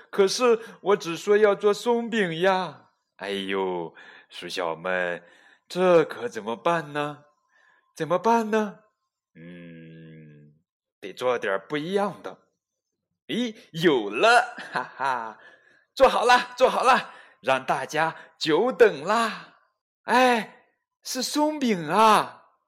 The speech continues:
呀，哟，大象的盘子里是松饼、香蕉，噗，呀，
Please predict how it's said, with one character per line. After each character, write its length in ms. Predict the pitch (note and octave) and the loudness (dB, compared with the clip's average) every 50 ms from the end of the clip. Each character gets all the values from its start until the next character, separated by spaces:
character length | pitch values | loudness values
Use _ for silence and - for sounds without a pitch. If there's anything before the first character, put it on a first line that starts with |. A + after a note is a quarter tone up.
| _ _ _ _ _ _ _ _ | _ _ _ _ _ _ _ _
呀， 340 | G#3 B3+ B3+ - - - - - _ _ _ _ _ _ _ _ _ _ | 0 2 2 2 0 -6 -14 -20 _ _ _ _ _ _ _ _ _ _
哟， 520 | F#3 G#3 B3+ C4+ C#4 C#4 C#4 C4+ - - - _ _ _ _ | -6 -4 -2 0 2 2 2 2 0 -2 -8 _ _ _ _
大 220 | - A#2 A2 A2+ | -6 -6 -6 -6
象 200 | G#2+ - G3 F3+ | -4 -2 -2 -2
的 120 | - A#2+ - | -2 -4 -6
盘 260 | - - F#2 F#2 G2 | -8 -10 -12 -10 -6
子 140 | G#2 G#2+ G2+ | -6 -4 -4
里 180 | G2 F#2 F#2 | -4 -6 -6
是 560 | F2 - A2+ G#2+ G2+ G2+ G2 G2 F#2+ - _ _ _ _ _ _ | -8 -8 -6 -6 -6 -4 -4 -6 -6 -8 _ _ _ _ _ _
松 460 | _ - - - G3+ G3+ G3+ F#3+ F#3+ E3 | _ -16 -10 -8 -6 -6 -6 -8 -8 -8
饼、 400 | D3 B2 A2 G#2 G#2 A#2 - _ _ _ - | -6 -6 -6 -8 -10 -14 -18 _ _ _ -4
香 240 | - A3 G#3 G#3+ G3 | -2 -2 0 0 2
蕉， 360 | A3+ B3 B3 C4 B3 - - - - _ _ _ _ _ _ _ _ _ | 4 6 6 6 4 0 -2 -8 -20 _ _ _ _ _ _ _ _ _
噗， 800 | - - - G#3 G3+ F#3+ F#3 F3 E3 D#3+ D3 C#3+ C#3 C3+ - - _ _ _ _ _ _ _ _ _ _ _ _ _ _ _ | -12 0 2 4 4 4 2 0 -2 -4 -6 -10 -12 -16 -18 -20 _ _ _ _ _ _ _ _ _ _ _ _ _ _ _
呀， 380 | - A#3+ C4 C#4+ C4 G#3+ - | -2 -2 0 -2 -4 -8 -12